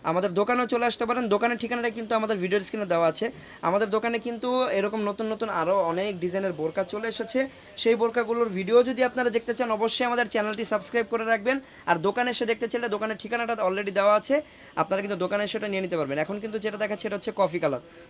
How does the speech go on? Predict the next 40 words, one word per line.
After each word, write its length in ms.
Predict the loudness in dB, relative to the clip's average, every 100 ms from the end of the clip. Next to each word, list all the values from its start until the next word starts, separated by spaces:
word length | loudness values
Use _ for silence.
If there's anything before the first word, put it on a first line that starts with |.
| 0
So 80 | 4
এই 120 | 8
আটটা 320 | 6 6 2
কালারে 260 | 2 2 2
কিন্তু 260 | 0 2
আপনারা 300 | 2 4 0
পেয়ে 240 | 2 4 6
যাবেন। 280 | 6 4 0 -6 -4
আর 160 | 0 2
আবার 220 | 4 4
এটা 120 | 2
পরার 320 | 0 2 2
পরে 200 | 0 -2
দেখেন 300 | 2 2 2
কীরকম 380 | -2 -4 -4 -4
লাগতে 260 | -4 -4 -4
পারে, 140 | -2
আমরা 180 | 0 -2
কিন্তু 200 | -4 -6
display 320 | -8 -6 -6
করে 180 | -4 -4
রেখেছি 360 | -4 -6 -8 -8
এখানে 220 | -6 -6
একটা 240 | -4 -6
ডলে, 320 | -2 0 -2 -4 -12 -20 -20 -10
খুব 140 | -4
সুন্দর 260 | 0 4 6
লাগে 240 | 6 4
পরার 240 | 2 -2
পরে। 200 | -2 -4
যখন 240 | -4 -4 -4
আপনার 260 | -6 -8
যে 160 | -4 -4
ওখানে, 280 | -4 -4 -6 -10 -20 -4
আহ, 260 | 0 0
বেলির 300 | 0 2 2
পাটে 220 | 4 2 2
বেল 320 | 0 0 2
দেওয়া 280 | 4 4 4
আছে। 300 | 2 -4